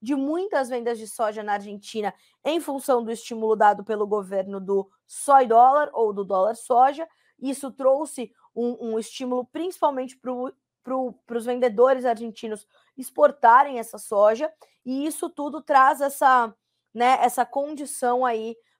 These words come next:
pro mercado de trazer essa, essa pre-, preocupação da Argentina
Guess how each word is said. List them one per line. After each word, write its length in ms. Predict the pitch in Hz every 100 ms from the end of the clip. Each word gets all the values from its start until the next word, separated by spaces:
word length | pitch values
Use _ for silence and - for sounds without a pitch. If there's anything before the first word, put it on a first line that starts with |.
| -
pro 140 | 240
mercado 680 | 247 247 240 220 220 240 269 _ _ -
de 260 | 190 262 294
trazer 420 | 330 311 240 277
essa, 560 | 277 285 311 285 262 -
essa 640 | 240 - 247 240 233 226 _ _ -
pre-, 140 | - -
preocupação 760 | 349 359 302 - - 294 311 - _ _ 220
da 140 | 254
Argentina 560 | 240 247 226 294 320